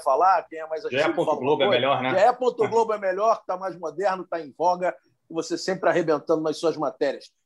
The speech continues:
Speaker 1: Vai ter matéria bacana também no Esporte Espetacular, né, Flávio? Falando de futsal
Speaker 2: Com certeza,
Speaker 1: também.
Speaker 2: no próximo domingo, né, o Eric Faria tá fazendo uma matéria, é, sobre a, a,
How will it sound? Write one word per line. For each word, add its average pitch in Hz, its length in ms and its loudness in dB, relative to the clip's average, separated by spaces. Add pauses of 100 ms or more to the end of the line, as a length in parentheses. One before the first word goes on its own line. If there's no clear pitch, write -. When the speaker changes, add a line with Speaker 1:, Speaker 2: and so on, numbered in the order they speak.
Speaker 1:
Vai 254 140 0
ter 311 100 2
matéria 277 380 2
bacana 269 400 -2
também 247 320 -4
no 208 80 -10
Esporte 214 300 -8
Espetacular, 196 680 -2
né, 214 100 -4
Flávio? 175 320 -2
Falando 175 260 -6
de - 80 -20
futsal 185 280 -4
Speaker 2:
Com 165 80 4
certeza, 170 400 2
Speaker 1:
também. 147 140 -2
Speaker 2:
no - 40 -10
próximo 180 340 0
domingo, 160 460 -2
né, 135 180 0
o 127 160 0
Eric - 240 -2
Faria 139 440 -6
tá - 100 -8
fazendo 143 280 -10
uma 143 100 -10
matéria, 147 560 -2 (420)
é, 135 400 4
sobre 160 480 -2
a, 156 60 -4
a, 135 260 2